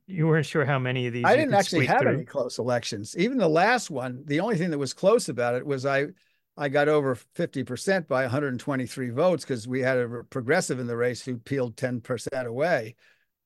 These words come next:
Speaker 2: But I beat the daylights out of Ruth twice.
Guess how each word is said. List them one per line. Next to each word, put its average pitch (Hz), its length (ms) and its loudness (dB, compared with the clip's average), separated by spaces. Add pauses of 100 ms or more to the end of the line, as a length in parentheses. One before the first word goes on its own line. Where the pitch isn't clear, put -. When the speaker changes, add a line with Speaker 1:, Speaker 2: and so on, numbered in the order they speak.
(120)
Speaker 2:
But 143 160 2
I 165 100 6
beat 165 200 -2
the 151 80 -4
daylights 139 500 0
out 127 160 -4
of 120 60 -8
Ruth 160 360 0
twice. 175 600 -8